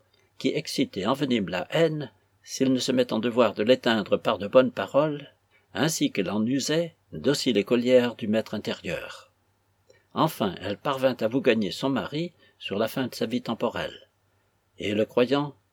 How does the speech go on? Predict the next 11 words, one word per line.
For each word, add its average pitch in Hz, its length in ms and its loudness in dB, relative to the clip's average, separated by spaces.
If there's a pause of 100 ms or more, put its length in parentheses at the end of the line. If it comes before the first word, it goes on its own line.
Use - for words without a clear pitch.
(100)
ne 95 120 -4
lui 120 200 6
donna 117 260 4
plus 139 240 0
les 107 100 2
mêmes 117 220 0
sujets 104 360 0
de 104 100 -4
chagrin 123 520 -2 (180)
que 120 80 -2
l'infidèle. 92 760 -4